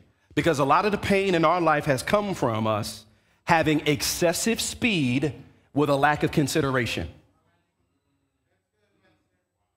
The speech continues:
In the words of Rick Ross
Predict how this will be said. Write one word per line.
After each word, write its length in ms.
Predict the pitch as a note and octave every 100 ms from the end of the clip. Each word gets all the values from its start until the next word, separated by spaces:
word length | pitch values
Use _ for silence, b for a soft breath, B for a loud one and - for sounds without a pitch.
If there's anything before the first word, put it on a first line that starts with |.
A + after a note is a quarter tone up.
| _ -
In 100 | B2+
the 80 | C#3
words 420 | E3 G3 G#3 E3
of 340 | E3 C3+ - - - _ _ _ _ _ _ _ _ -
Rick 180 | F3 G3+
Ross 520 | F#3+ - - -